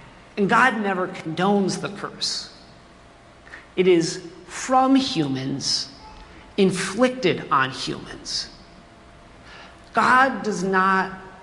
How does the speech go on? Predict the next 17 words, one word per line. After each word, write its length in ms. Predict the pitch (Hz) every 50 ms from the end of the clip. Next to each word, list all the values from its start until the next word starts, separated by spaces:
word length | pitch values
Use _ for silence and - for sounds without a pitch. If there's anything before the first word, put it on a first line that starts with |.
| - -
participate 960 | - 202 190 190 - 220 208 - - 202 202 - - 147 147 147 151 - - -
in 120 | - 156 160
our 280 | 160 175 170 175 175
attempts 520 | 170 165 165 - - 156 151 - - - -
to 180 | - - -
sanctify 840 | - - - - 185 170 160 151 - - 160 - - 165 143 135 156
prejudice 840 | - - - - 170 165 156 - 147 143 151 139 - - - - -
or 80 | - 160
racism. 680 | 151 139 131 127 131 131 - - 139 139 - - - - - - - - - - - - - - - - - - - - - - - - - - - - - - - - - - - - - - - - - - - -
And, 180 | 262 247 294
and 180 | - 285 269 269
then 200 | 262 240 226 240
meanwhile, 640 | 302 359 370 339 220 170 147 135 131 139 151 180 196
there's 300 | 185 220 240 226 202 196
that 260 | 247 254 254 240 254
one 240 | 240 254 247 247 226
story. 560 | - - - - - - - - - -